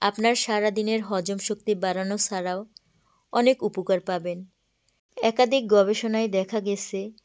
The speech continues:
লেবুতে রয়েছে ভিটামিন সি, পটাশিয়াম, ক্যালসিয়াম, ফসফরাস, ম্যাগনেসিয়াম, যা দেহের ভিতরে পুষ্টির ঘাটতি দূর করে। লেবুর শরবত লিভারে উপস্থিত ক্ষতিকর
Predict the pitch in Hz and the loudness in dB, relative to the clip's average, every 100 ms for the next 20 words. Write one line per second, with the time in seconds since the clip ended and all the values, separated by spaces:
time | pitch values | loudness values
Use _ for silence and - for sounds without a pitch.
0 | _ _ _ - 214 233 254 262 254 247 | _ _ _ -2 4 6 4 2 4 4
1 | - 262 202 196 208 214 214 - 214 202 | 2 -2 0 0 0 -2 -6 -6 -4 -2
2 | 214 - _ _ _ 226 226 233 - 226 | -4 -10 _ _ _ 2 4 2 2 0
3 | 214 226 220 208 208 - 214 214 214 208 | 0 0 2 2 0 0 0 0 -2 -2
4 | 202 - 208 202 202 208 - 202 196 190 | -2 -2 -2 0 -2 -4 -6 -2 -2 -2
5 | 208 - 202 190 240 _ _ _ _ _ | -6 -4 -4 -4 -10 _ _ _ _ _
6 | _ _ _ 220 254 262 233 240 247 208 | _ _ _ 2 6 6 6 4 4 2
7 | 202 208 202 214 220 247 240 262 226 202 | -2 0 0 0 0 -2 0 0 2 2
8 | 196 226 180 190 185 196 185 185 185 _ | 2 -6 -4 -6 -6 -4 -4 -6 -10 _
9 | _ _ _ _ _ - 220 240 262 285 | _ _ _ _ _ 2 6 6 4 -2
10 | - 220 190 185 214 202 196 196 214 240 | 0 0 2 0 -2 -2 -2 2 4 4
11 | 202 196 202 - 220 - 185 185 185 202 | 2 -2 -4 -4 -8 -6 -6 -6 -2 -2